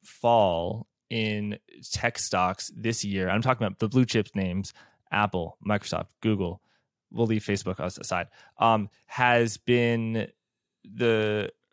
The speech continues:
price to earnings ratio, forward price to earnings ratio falling because the,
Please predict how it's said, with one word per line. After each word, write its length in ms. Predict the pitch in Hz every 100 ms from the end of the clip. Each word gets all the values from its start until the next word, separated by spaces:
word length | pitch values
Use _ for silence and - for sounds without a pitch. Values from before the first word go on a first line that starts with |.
| _ -
price 300 | - 143 -
to 60 |
earnings 320 | 107 - 123
ratio, 600 | 107 110 - 92 92 92 107
forward 300 | - 123 120
price 160 | 113
to 60 | 98
earnings 180 | 110 104
ratio 400 | 101 - 98 95
falling 720 | - 120 123 120 101 98 98
because 760 | 107 104 - 107 104 98 95 - _ _ _
the, 80 | 107